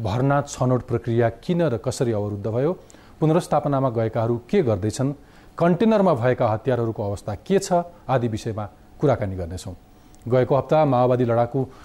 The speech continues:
समायोजनका लागि नेपाली सेना शिविरमा पुगेपछि लडाकुहरूले उमेर, शिक्षा, शारीरिक विषय जस्ता कारण देखाउँदै समायोजन सम्मानजनक नभएको भन्दै आन्दोलनमा उत्रे।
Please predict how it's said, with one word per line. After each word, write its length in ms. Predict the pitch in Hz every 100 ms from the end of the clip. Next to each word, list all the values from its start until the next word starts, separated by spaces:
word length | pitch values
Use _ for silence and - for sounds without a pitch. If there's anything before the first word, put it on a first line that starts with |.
| -
समायोजनका 580 | - 147 175 160 143 131
लागि 260 | 120 113
नेपाली 300 | 113 113 113
सेना 260 | 107 117 107
शिविरमा 340 | - 117 110
पुगेपछि 540 | 104 107 104 107 - 220 - - - -
लडाकुहरूले 580 | 123 123 123 135 131 135
उमेर, 400 | 123 113 139 156
शिक्षा, 600 | - 123 - 151 160 165 - - -
शारीरिक 480 | - 185 180 175 135
विषय 320 | 113 - 147
जस्ता 220 | 131 -
कारण 360 | - 117 110 104
देखाउँदै 400 | 101 120 120 185 - - -
समायोजन 460 | 135 135 135 127 156
सम्मानजनक 760 | - 156 147 151 202 151 139 123
नभएको 340 | 113 110 117
भन्दै 320 | 104 107 151 160 - -
आन्दोलनमा 460 | 147 147 127 113 113
उत्रे। 360 | 98 - -